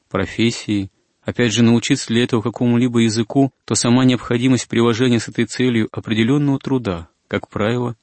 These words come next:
не вызывает вопросов. То есть совершенно очевидно, что для приобретения тех или иных материальных благ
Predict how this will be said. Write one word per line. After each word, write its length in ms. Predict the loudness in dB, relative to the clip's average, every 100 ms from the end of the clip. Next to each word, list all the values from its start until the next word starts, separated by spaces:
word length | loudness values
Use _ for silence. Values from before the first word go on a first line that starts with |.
| -6
не 100 | -4
вызывает 520 | 0 -2 0 -4 -4
вопросов. 640 | -8 -6 -8 -10 -16 -20 _ _ _ _ _
То 140 | 0
есть 300 | 2 0 -8 _ _ _
совершенно 540 | -2 -2 0 0 0
очевидно, 640 | 0 -2 -4 -4 -8 -10 -14 _ _
что 240 | -20 -4 0
для 160 | 0
приобретения 640 | 0 0 0 0 0 0 0
тех 280 | -2 -4 0
или 80 | 0
иных 180 | 0
материальных 600 | 0 -2 0 0 2 0 0
благ 400 | 0 0 -4